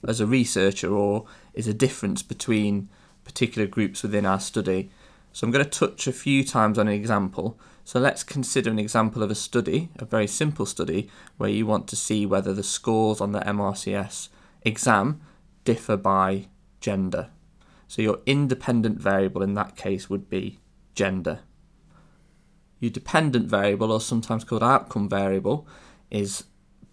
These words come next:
the thing that you are measuring. So it's your outcome. And in the example I've just given, that would be the M R C S exam result. So the previous slide was asking us about our dependent variable. So we want to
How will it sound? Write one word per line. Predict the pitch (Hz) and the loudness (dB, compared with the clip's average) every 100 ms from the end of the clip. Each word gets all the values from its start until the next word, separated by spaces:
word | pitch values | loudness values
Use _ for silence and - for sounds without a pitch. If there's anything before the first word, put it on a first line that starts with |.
| _ - | _ -8
the | 117 | -6
thing | 113 139 123 113 | 0 2 4 4
that | - | 2
you | 107 | 2
are | 101 | 2
measuring. | 101 98 98 90 95 101 - | 2 -2 -2 -4 -4 -4 -8
So | - 101 98 | -8 -4 -2
it's | - | 0
your | 107 - | 0 2
outcome. | 104 98 - 85 95 98 - | 0 0 -2 -4 -4 -6 -6
And | 104 | -4
in | 101 104 | -2 -2
the | - | -2
example | 107 120 117 107 107 | -4 0 0 2 0
I've | 104 | -2
just | 110 - | -4 -4
given, | 110 98 95 147 - - - _ | -4 -2 -2 -4 -8 -20 -20 _
that | - - | -4 -4
would | 104 - | -6 -4
be | 92 | -2
the | 92 98 | 0 0
M | 101 | 0
R | 98 95 | 0 -2
C | - 95 | -2 -2
S | - 95 | -4 -6
exam | 98 98 95 | -2 -2 -2
result. | 92 95 - - - - _ _ _ _ _ _ | -6 -8 -10 -18 -20 -20 _ _ _ _ _ _
So | - - 110 | -8 0 0
the | 101 | 0
previous | - 143 135 120 117 | -2 0 2 2 0
slide | 107 104 101 | 0 0 -2
was | 107 - - - - 123 | -6 -8 -20 -20 -4 -2
asking | - - 120 | 0 0 2
us | 104 | 2
about | 117 107 95 | 2 2 4
our | 104 | 2
dependent | - - 110 107 104 - | -2 -4 -2 0 -2 -4
variable. | 104 101 98 95 104 - - - - | -4 -2 -2 -4 -6 -8 -20 -20 -20
So | - 107 | -8 -4
we | 104 | -2
want | 107 107 - | -2 -4 -4
to | 107 107 101 | -2 -2 -2